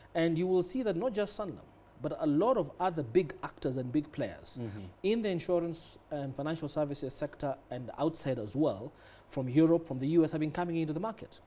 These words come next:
Speaker 1: Reason being, they all can see that this economy, as a Kenyan economy, as an East African e-, regional economy,
Speaker 2: Mm-hmm.
Speaker 1: has tremendous potential going forward. And for this reason, we decided that it was time to bring the Sanlam muscle to the fore.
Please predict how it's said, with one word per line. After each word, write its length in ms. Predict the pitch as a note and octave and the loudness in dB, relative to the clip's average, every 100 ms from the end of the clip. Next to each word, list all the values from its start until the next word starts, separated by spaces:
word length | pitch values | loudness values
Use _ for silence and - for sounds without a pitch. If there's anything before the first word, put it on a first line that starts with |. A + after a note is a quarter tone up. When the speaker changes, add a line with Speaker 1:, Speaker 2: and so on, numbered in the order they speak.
| - - - | -20 -20 -10
Speaker 1:
Reason 360 | A#2+ G3 F3+ D#3+ | 0 2 2 2
being, 220 | C#3+ F#3+ | 2 2
they 80 | D3+ | 2
all 220 | - F3 | 2 0
can 200 | F3 D3+ | 0 -4
see 540 | C3+ - A3 A2 D3 - C3 | -4 -4 -4 -4 -6 -8 -4
that 280 | C#3 - - - A2+ | -2 -4 -12 -16 0
this 280 | E3 F#3 - | 2 2 -2
economy, 400 | D3+ - D3+ D#3+ D3 | -6 -4 -2 0 -2
as 100 | B2 | -4
a 40 | |
Kenyan 300 | - E3 D3 | -4 0 0
economy, 400 | C#3 D#3 D3+ D3+ | -2 -4 -2 -2
as 80 | A#2+ | -4
an 80 | A#2 | -6
East 140 | - | -4
African 340 | D3+ D#3+ - | -4 -4 -4
e-, 60 | C3+ | -2
regional 380 | C#3+ D3 C3 B2+ | -2 0 0 -2
economy, 500 | B2 D#3 B2 G#2 A#2+ - | -4 -4 -4 -8 -12 -10
Speaker 2:
Mm-hmm. 240 | A2+ G2+ F#2+ | -10 -8 -4
Speaker 1:
has 180 | C#3+ C3+ | -4 -2
tremendous 520 | D3+ C#3+ F3 F3 D3+ | 0 2 4 4 0
potential 440 | - - D3+ C#3+ | -2 -4 -2 -2
going 300 | B2+ C3+ B2+ | -4 -4 -4
forward. 360 | A2+ C3 F#2+ D2 - - - - | -6 -8 -8 -12 -20 -20 -20 -8
And 100 | G#2 | -2
for 120 | - F3 | 2 2
this 180 | A3 | 2
reason, 320 | G#3+ F#3+ F#3 E3 | -2 0 0 0
we 80 | |
decided 420 | D#3+ D3+ F#3 F#3 D3+ | 0 2 0 0 -2
that 140 | C3+ | -4
it 80 | C#3 | -6
was 100 | C3+ | -4
time 200 | E3+ E3+ | -4 -2
to 80 | C3 | -2
bring 240 | D3+ D#3+ | 0 0
the 80 | C#3 | -2
Sanlam 480 | - E3 E3 D3+ C#3 | -2 0 0 0 -2
muscle 340 | C#3+ - B2+ | -6 -8 -10
to 80 | A2 | -10
the 120 | A2 | -14
fore. 340 | - C#3 G#2 | -10 -10 -10